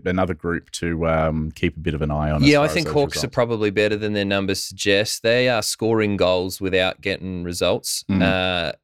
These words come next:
Speaker 2: uh, as of yet. I mean, they've got the, the one win, so a couple of quick wins and they're right back in the hunt.
Speaker 1: Well, I mean, we spoke to George Katzer the other week,
Speaker 2: We did.
Speaker 1: uh, from Titans about that, and, uh, you know, the, these guys, since we've spoken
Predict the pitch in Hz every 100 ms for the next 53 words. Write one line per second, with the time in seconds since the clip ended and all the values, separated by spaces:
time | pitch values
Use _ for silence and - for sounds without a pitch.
0 | 82 82 - 107 98 87 92 127 151 143
1 | 127 - 107 104 104 98 98 92 92 139
2 | - - 104 104 110 - - - - 160
3 | - - 107 104 98 95 95 95 92 90
4 | 85 - 98 95 69 90 82 82 80 214
5 | 214 220 - 226 139 110 95 - 107 -
6 | 104 90 85 85 80 - - 92 87 85
7 | 90 82 92 85 82 80 80 - - 78
8 | 85 76 82 78 - 82 82 80 82 82
9 | 82 85 80 80 80 87 87 90 82 80
10 | 80 - 95 87 82 - 85 82 80 82